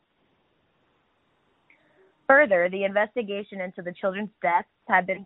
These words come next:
pretty inadequate. Leads were never pursued, critical questions were not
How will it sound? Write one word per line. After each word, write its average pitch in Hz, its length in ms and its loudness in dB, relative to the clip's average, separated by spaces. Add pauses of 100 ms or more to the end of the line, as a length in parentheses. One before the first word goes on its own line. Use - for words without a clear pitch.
pretty 254 220 -6
inadequate. 233 640 -2 (340)
Leads 208 300 -12
were 208 160 -6
never 202 360 -6
pursued, 190 600 -10
critical 175 460 -10
questions 220 480 -8
were 170 100 -10
not 160 160 -12